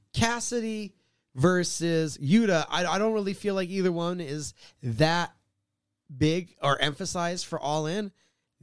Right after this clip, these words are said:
That match was awesome, and I wanted to recognize that. That, I'm not gonna make you do every match this week,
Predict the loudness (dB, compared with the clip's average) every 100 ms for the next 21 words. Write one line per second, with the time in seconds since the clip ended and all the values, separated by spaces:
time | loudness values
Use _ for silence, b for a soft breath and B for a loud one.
0 | -2 0 0 -2 -2 -2 -4 -8 -12 _
1 | _ -4 0 0 0 -2 -4 -6 -10 _
2 | _ 2 4 4 4 0 -2 -4 -6 -10
3 | -8 -4 0 0 B B 2 2 2 -4
4 | -2 -2 -2 -4 -6 -6 -6 -2 -2 -2
5 | -4 -4 -6 -8 -10 -10